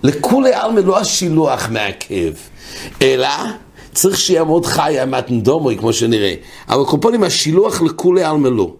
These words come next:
מה שכתוב חוקה זה רק הדבורים שהכהן עושה בידי לבון, הוא לא הדבורים שנעשים על ידי אישיתי.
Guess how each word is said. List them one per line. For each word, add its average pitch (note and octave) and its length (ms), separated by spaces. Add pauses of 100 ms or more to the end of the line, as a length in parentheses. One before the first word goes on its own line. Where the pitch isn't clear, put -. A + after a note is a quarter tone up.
(420)
מה A#2+ 100
שכתוב E3+ 400
חוקה G#3 340
זה D#3+ 120
רק D#3 220
הדבורים D#3 300
שהכהן D#3+ 420
עושה D#3 160
בידי C3+ 240
לבון, D3 480 (280)
הוא C3+ 100
לא G#3 100
הדבורים F#3+ 320
שנעשים D3 540
על C#3+ 100
ידי C3 140
אישיתי. D3+ 720